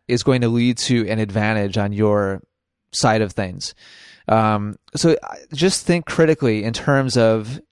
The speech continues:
tactical advantage. If, if you can have two pe-, two ways of having an advantage in the points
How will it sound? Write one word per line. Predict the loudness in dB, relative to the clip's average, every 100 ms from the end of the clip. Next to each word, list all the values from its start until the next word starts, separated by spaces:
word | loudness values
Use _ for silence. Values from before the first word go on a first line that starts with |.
| _ _
tactical | -4 -2 0 0 0 0
advantage. | 0 -4 -4 -8 -12 -18 -20 -20 -4
If, | -2 -2 -2
if | -4 2
you | 2
can | 4 0 -2 -6
have | -2 2 2 0 -4 -20 _ _
two | -8 0 2 0
pe-, | -2 -4 -2
two | -6 0 2 4
ways | 4 4 2
of | 0
having | 0 0 0 -2
an | -2 -4
advantage | -2 -2 -2 -2
in | -4
the | -6
points | -4 -2 -2 -4